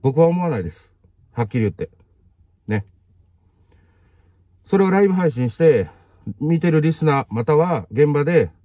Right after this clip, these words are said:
一緒に被り物をして楽しんでる人たちは、楽しいのかもしれませんけど、ね。僕はそう思わない。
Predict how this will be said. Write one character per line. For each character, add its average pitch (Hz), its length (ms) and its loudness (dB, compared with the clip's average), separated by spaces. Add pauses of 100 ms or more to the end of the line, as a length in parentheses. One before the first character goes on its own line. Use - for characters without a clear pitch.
(120)
一 120 100 -10
緒 123 140 -4
に 117 60 -2
被 131 80 -4 (100)
り 143 80 -2
物 143 160 -2
を 139 80 -4
し - 20 -18
て 117 80 -4
楽 143 220 -4
し 143 120 -8
ん 143 60 -4
で 139 80 -2
る 139 60 -4
人 151 160 -8
た - 100 -2
ち - 120 -10
は、 139 180 -4 (1300)
楽 135 220 -4
し 110 140 -8
い 101 40 -4
の 95 80 -2
か 196 140 -2
も 165 80 2
し 120 100 -4
れ 110 80 -2
ま 104 120 -2
せ 101 120 -4
ん 92 60 -6
け 92 100 -8
ど、 92 300 -4 (920)
ね。 123 220 -4 (1900)
僕 147 180 -2
は 196 100 2
そ 190 140 -2
う 151 60 4
思 104 180 0
わ 98 80 -4
な 82 100 -10
い。 - 60 -20